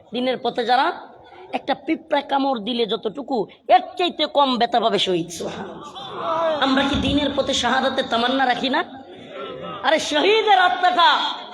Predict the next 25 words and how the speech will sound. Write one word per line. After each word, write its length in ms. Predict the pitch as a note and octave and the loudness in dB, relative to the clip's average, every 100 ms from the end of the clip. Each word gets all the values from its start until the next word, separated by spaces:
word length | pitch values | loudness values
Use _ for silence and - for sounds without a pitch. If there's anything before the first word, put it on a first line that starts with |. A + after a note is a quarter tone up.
| - | -12
সুবহানাল্লাহ, 720 | A#3 C4 B3+ G#3+ G#3+ G3 E3 - - - - - - - - | -6 -2 0 0 0 -2 -2 -10 -14 -20 -20 -20 -20 -18 -18
একটা 360 | - B3+ G3 - - - | -4 -2 -2 -4 -12 -10
সবুজ 360 | - C#4 D4 - | -6 -4 -4 -2
পাখির 300 | A#3+ A#3+ C#4+ | -4 -2 -4
মধ্যে, 260 | C4+ A#3 A3 | -4 -2 -2
জান্নাতের 440 | G3+ A#3 A#3 A#3 - | -2 0 -2 -4 -6
পাখির 240 | G#3+ A3 | -6 -4
মধ্যে 200 | A3+ G3 | -6 -6
ছেড়ে 220 | G3+ G#3+ F#3+ | -4 -4 -4
দিবে, 520 | E3 D3 - - - - | -6 -10 -14 -20 -14 -2
আর 80 | C4 | 0
ওই 80 | C4 | 0
পাখির 320 | C4 B3+ E4 | -2 -2 -4
মধ্যে 540 | D#4 D#4 D4+ B3 - - - - | -2 -2 0 -2 -2 -10 -12 -8
পাখিটা 280 | B3 A#3 B3+ | -6 -4 -2
ঘুরতে 300 | A#3+ B3 C4+ | -2 -2 -2
থাকবে, 560 | A#3+ F#3 G#3+ F3+ - - - - F3+ F#3 | -2 -2 -2 -2 -4 -16 -20 -16 -12 -2
ঘুরে 260 | C4 C4+ | 2 4
ঘুরে 280 | A3+ B3 B3 | 2 2 2
ঘুরে 280 | F#3+ B3 C#4 | 2 2 2
ঘুরে 240 | A3+ B3 | 2 2
যা 380 | F3+ - A3 C#4 | 0 -2 -4 -2
মন 240 | D4 C4 - | -2 -4 -2
চাই 200 | A3+ G#3 | -4 -2
খাবে। 340 | G#3 F3+ | -4 -2